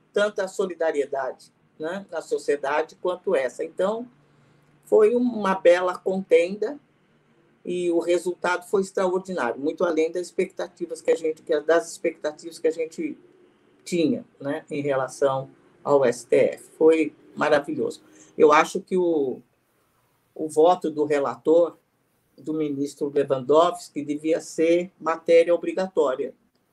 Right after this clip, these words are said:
ah, sabe, nas escolas brasileiras, de tão perfeito que é, entendeu? Pra, pra compreensão do, dos desafios, não é, que a questão racial coloca para a,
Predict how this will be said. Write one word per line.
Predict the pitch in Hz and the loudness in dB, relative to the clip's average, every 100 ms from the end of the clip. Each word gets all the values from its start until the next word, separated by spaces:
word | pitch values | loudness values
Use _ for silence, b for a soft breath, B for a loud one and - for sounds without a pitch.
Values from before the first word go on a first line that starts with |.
| _ | _
ah, | 147 143 | -10 -8
sabe, | 139 165 165 147 | -6 -4 -4 -4
nas | 143 135 | -8 -8
escolas | - - 135 127 123 | -10 -4 -2 -2 -4
brasileiras, | 127 131 131 127 104 - - _ _ _ _ - | -4 -6 -6 -6 -6 -6 -16 _ _ _ _ -16
de | 147 | -10
tão | 151 151 156 | 2 2 4
perfeito | 180 175 - 131 - - | -2 -2 0 0 -2 -10
que | - 139 | -2 0
é, | 131 143 _ _ _ _ _ _ _ | 0 -4 _ _ _ _ _ _ _
entendeu? | - - 139 151 156 | -6 0 4 4 2
Pra, | - 143 135 123 123 - | 0 0 0 -2 -6 -6
pra | 151 135 131 | -4 -4 0
compreensão | 165 156 151 139 - - 143 160 160 _ _ _ _ _ _ _ - - | 2 2 0 -2 -2 0 0 -2 -12 _ _ _ _ _ _ _ -20 -12
do, | 135 156 147 143 131 120 | 2 4 6 2 2 -2
dos | 151 147 | -2 -2
desafios, | 160 160 156 - - 160 147 - - - | -2 0 0 0 -4 -2 -4 -8 -18 -6
não | 151 | -2
é, | 151 | -2
que | - 147 | 0 -2
a | 139 | -2
questão | 151 - 147 | -6 -2 -2
racial | 139 127 - 147 147 - | -2 -2 0 0 -2 2
coloca | 190 185 143 143 - 160 _ _ _ _ - | 4 6 6 4 0 -12 _ _ _ _ -4
para | 147 143 151 151 _ _ _ _ _ - | -2 0 -4 -6 _ _ _ _ _ -12
a, | 139 151 147 131 127 101 | -6 -2 -2 -4 -6 -10